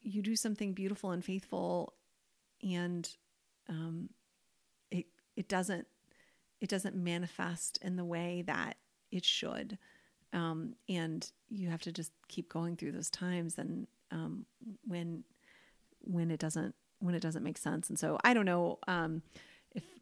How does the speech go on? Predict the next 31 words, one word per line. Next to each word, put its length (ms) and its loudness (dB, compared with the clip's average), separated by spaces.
uh, 180 4
they 260 8
have, 360 6
um, 440 -2
an 120 0
amazing, 800 0
um, 520 -4
merchandise 680 0
store 800 0
that 200 -2
they 320 2
set 260 -2
up 240 0
to 100 -2
support 340 -2
the 80 -2
nonprofit. 640 0
So 120 -8
if 120 -6
anybody 300 0
wants 340 -2
a 40 -6
really 220 -2
cool 440 2
t-shirt 480 0
or 80 -6
hat, 360 0
it's 120 -10
Hope 300 2
Vibes. 560 2
Um, 420 -2